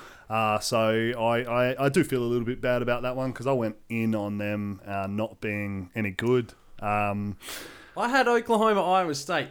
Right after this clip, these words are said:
Speaker 2: in the championship game.
Speaker 1: Not bad.
Speaker 2: Hey,
Speaker 1: Not
Speaker 2: I also
Speaker 1: bad.
Speaker 2: said that Texas Tech would finish bottom.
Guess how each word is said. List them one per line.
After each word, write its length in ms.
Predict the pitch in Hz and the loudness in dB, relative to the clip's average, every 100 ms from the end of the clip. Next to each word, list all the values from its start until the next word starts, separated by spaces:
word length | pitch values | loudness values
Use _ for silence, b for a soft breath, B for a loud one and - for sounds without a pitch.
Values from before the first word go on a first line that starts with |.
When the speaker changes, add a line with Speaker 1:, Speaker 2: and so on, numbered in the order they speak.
| - | -4
Speaker 2:
in 320 | 190 185 175 | -2 -2 -2
the 80 | 160 | -4
championship 680 | 143 165 156 151 139 143 123 | -2 -2 -2 -4 -6 -6 -6
game. 460 | 123 117 104 98 95 | -6 -6 -8 -12 -10
Speaker 1:
Not 200 | 107 - | -10 -6
bad. 420 | 135 214 151 87 - | -4 -2 -2 -4 -10
Speaker 2:
Hey, 680 | 196 233 208 170 135 117 107 | -6 -2 -2 -2 -2 -4 -4
Speaker 1:
Not 60 | 117 | -2
Speaker 2:
I 120 | 127 | 0
also 320 | 147 180 147 | 0 0 0
Speaker 1:
bad. 80 | 131 | 0
Speaker 2:
said 280 | - 127 120 | -2 -4 -4
that 140 | 113 | -6
Texas 380 | - 117 - 107 | -4 -6 -6 -10
Tech 240 | - 104 104 | -8 -8 -8
would 140 | 98 | -14
finish 600 | - 98 98 - - - - - - | -12 -12 -12 -14 -18 -20 -20 -16 -6
bottom. 400 | 113 101 92 | -4 -4 -10